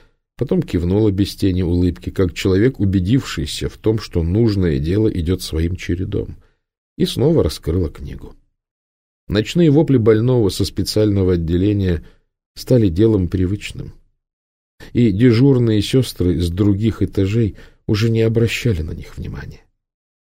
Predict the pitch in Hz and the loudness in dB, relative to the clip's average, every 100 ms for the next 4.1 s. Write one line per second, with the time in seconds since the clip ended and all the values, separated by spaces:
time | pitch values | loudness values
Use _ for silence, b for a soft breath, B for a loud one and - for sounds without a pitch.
0 | _ _ 98 95 101 110 101 101 87 85 | _ _ 0 2 2 0 2 2 2 2
1 | 87 85 110 - 131 78 - 80 71 - | 0 -2 -4 -2 -2 -2 -6 -6 -4 -6
2 | - 92 87 - 80 92 - 90 - 85 | -2 -2 -2 -4 -4 -4 -2 -4 0 0
3 | 73 92 135 107 - - - 78 - - | 0 -2 -2 -4 -6 -12 -10 -12 -12 -16
4 | - | -16